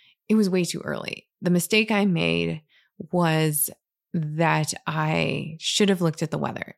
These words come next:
And what I do is I'm looking at the long extended forecast. And I have Dark Sky to tell me, it's an app on my phone, to tell me when, like, what's happening that week.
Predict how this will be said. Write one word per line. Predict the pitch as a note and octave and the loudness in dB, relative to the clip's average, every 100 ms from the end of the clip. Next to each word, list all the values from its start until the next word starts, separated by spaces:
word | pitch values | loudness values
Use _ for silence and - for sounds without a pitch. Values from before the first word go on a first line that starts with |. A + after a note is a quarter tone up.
| - | -2
And | F3 D#3+ D#3+ - - - | 0 2 0 -4 -18 -10
what | - F3+ | -2 2
I | G3 A3+ | 4 2
do | F#3+ F#3 | 2 2
is | F3 - | 0 -2
I'm | E3 E3+ | 0 2
looking | E3+ F3+ E3+ | 2 2 2
at | D#3+ - | 0 -2
the | D#3+ | -2
long | D#3 D3+ D#3+ E3+ E3+ E3+ E3+ E3+ _ | -2 0 2 4 4 2 0 -2 _
extended | - - - E3 D3+ | -8 -8 -4 -4 -4
forecast. | - - - - E3+ - - - - - - _ _ _ - | -6 -14 -10 -12 -10 -10 -12 -14 -20 -20 -20 _ _ _ 0
And | F#3 F3+ F3 E3+ - - _ _ _ - | 2 4 2 2 -2 -8 _ _ _ -2
I | F3+ | 2
have | F3 F3 E3+ E3 D#3 - _ - | 2 2 2 0 -2 -10 _ -4
Dark | E3 D#3+ - | 0 0 -2
Sky | - G3+ B3+ | 0 2 2
to | B3+ G#3 | 0 -4
tell | - E3+ | 0 2
me, | E3 E3 E3 - | 2 0 -2 -4
it's | E3+ - | -6 -6
an | |
app | - D#3+ - | -6 -6 -6
on | D#3+ | -8
my | E3 | -8
phone, | E3 E3+ F#3 - - - - - | -6 -4 -4 -8 -18 -20 -12 -2
to | G3+ E3 | 0 2
tell | F3+ E3+ | 2 2
me | E3 E3 E3 - - | 2 2 -2 -4 -8
when, | E3 E3+ F3 E3+ F3 F3+ F3 - _ _ _ _ _ _ | -6 0 2 2 2 0 -2 -10 _ _ _ _ _ _
like, | F#3 D#3+ | -2 2
what's | F3+ F3+ | 0 0
happening | F#3+ F3+ F3+ E3 | -2 0 0 0
that | E3 - | -4 -6
week. | D#3+ - - | -8 -8 -20